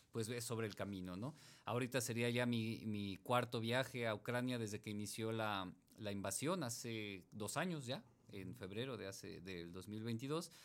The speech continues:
y bueno, estamos a cerca de vein-, veinte, veintiún días de, de enfilarnos de nuevo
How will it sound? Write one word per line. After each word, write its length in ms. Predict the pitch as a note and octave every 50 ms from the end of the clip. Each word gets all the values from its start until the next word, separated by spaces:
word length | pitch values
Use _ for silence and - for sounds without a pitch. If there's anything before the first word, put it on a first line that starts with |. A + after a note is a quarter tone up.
| - - - -
y 140 | - G#2+
bueno, 180 | G#2 A2 A2+ A2+
estamos 420 | A2 - - A2+ A2+ A#2+ A2 -
a 460 | A#2+ A2 G2+ G2 F#2+ F#2 F#2+ F#2 F2+ F2 - -
cerca 320 | - - A2 G#2+ - A2+
de 80 | A2 G#2+
vein-, 260 | G2+ G#2 G#2 G2+ G2 -
veinte, 380 | A#2+ A2 G#2+ A#2 A#2 A2+ A2 G2+
veintiún 340 | G#2 G2+ F#2 - A2+ A2
días 300 | G2+ A2+ B2+ C3+ B2+ A#2 G#2
de, 380 | G2+ F2+ F2+ F2+ F2 F2 D#2
de 80 | F#2+ G2+
enfilarnos 560 | F#2+ G2 - G#2+ G2+ G2+ G#2 G#2 G#2+ G#2 G2
de 60 | G2+
nuevo 280 | F#2+ G2 G2 F#2 E2 E2